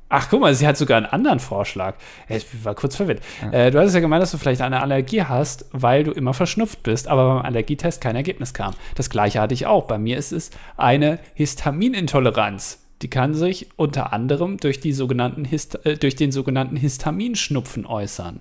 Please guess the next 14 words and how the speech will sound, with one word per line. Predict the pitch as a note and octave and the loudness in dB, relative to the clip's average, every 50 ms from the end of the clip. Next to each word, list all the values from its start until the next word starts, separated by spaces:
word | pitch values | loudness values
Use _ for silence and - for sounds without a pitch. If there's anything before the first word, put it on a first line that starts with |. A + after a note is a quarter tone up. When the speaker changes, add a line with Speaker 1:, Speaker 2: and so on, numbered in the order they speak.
| - - - | -16 -10 -4
Speaker 1:
Eventuell | C#3+ A#2 A2+ A2+ A#2 A#2 - D3 C#3+ C#3 | -2 0 0 0 -2 0 0 0 0 2
lohnt | C#3+ D3 D3+ D3 | 2 2 0 0
sich | - E3+ D#3 D#3+ | -2 -2 -2 -2
ein | E3 E3 | -4 -4
Check | - - F3+ F3+ F3+ - | -2 -2 -4 -4 -2 -4
deswegen. | A#2+ G#2 - - G2+ F#2+ F2+ F2+ F2+ E2+ - - - _ _ - - - - | -4 -4 -4 -4 -6 -6 -6 -6 -8 -10 -14 -16 -20 _ _ -20 -20 -20 -14
Für | - - A2+ | -12 -8 -8
die | A2 | -8
Statistik | - - G#2+ - D3+ E3 - G3 - - | -8 -8 -6 -4 -4 -6 -6 -10 -10 -4
weiblich, | - G#2 A2 C3 - - F#3 F#3+ F#3 - - - - - _ - | -2 -2 -2 -2 -2 -2 -4 -4 -4 -6 -20 -20 -20 -20 _ 0
arbeite | - B2+ E3 G3 A3 A3+ G#3 - G#3 G#3+ G#3 - - - - | 2 4 4 6 4 2 4 2 0 0 0 -4 -10 -4 0
bei | C3 A2+ - | 0 0 2
einer | C3+ B2+ B2+ A2+ A2 - | 2 0 0 0 0 0
Reederei, | A2+ C3 F3+ G#3 E3 - - F2 F2+ F2+ G#2+ F3 G#3 | 2 2 2 2 2 0 -2 -4 -4 -2 -2 -4 -6